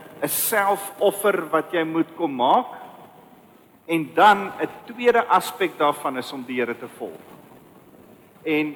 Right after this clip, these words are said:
en in die, in die ou, in die Nuwe Testament, in Handelinge negentien, dan, dan, dan sê hulle, eh, pra-, vra Paulus op 'n stadium vir, vir 'n groep manne in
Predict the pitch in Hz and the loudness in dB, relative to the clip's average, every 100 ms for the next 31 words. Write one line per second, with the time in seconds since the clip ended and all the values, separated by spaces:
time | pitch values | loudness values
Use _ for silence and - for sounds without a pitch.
0 | - 151 151 147 151 139 - 123 139 143 | -8 -6 -4 -2 -2 -4 -8 -10 -8 -4
1 | 160 185 - 156 151 160 208 226 196 180 | 0 0 0 -2 -2 0 0 0 -2 -2
2 | - 185 190 175 147 120 156 165 160 151 | -6 -8 -6 -4 -4 -4 -4 -4 -4 -4
3 | 156 170 196 - 208 175 131 113 135 127 | -2 -2 -4 -10 -8 -6 -6 -6 -4 -4
4 | 120 - - - 123 123 - 165 156 151 | -8 -16 -20 -8 -6 -4 -4 -2 0 0
5 | 139 - - - - 101 104 95 - 165 | -2 -8 -20 -20 -10 -4 -4 -4 -4 -4
6 | - - 180 170 - - - - 190 190 | -4 -2 0 0 -2 -14 -10 0 2 2
7 | 185 - 180 151 - 180 170 165 151 - | -2 -2 -8 -8 -2 2 2 2 -4 -2
8 | 151 143 - - 139 - 190 180 - 139 | 0 0 -4 -4 -4 -2 -2 -2 -2 0
9 | 147 156 143 | 2 2 2